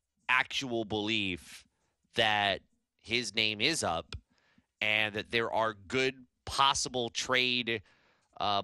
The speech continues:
partners that you could work with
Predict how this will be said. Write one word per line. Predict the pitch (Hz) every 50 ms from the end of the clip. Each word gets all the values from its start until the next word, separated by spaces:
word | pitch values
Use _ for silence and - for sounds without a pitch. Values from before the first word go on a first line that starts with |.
| 82 -
partners | - - 143 147 - - 131 123 113 110 113 107 107 - - - _ _ _ _ _ _ _ _ _ _ _ -
that | - 110 135 127 - -
you | 107 104 135 147
could | - - - 117 104
work | 101 139 180 208 - -
with | 127 117 104 98 101 95 -